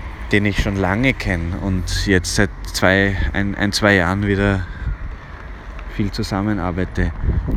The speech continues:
Der hat, äh, alle Partitu-, Partituren geschrieben für die Band, äh, für, für die, für das große Konzert am neunten August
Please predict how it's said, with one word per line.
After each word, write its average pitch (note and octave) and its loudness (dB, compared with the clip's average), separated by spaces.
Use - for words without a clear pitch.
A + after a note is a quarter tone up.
Der F#2 4
hat, - 4
äh, F#2 4
alle G#2 6
Partitu-, G#2+ 2
Partituren B2+ 4
geschrieben G2 2
für G2 2
die G2 -4
Band, F#2+ 2
äh, F#2 0
für, F#2+ 0
für - -4
die, F#2+ 0
für - -4
das - 4
große F#2+ 0
Konzert G2 4
am G2 0
neunten F#2 0
August G2+ 0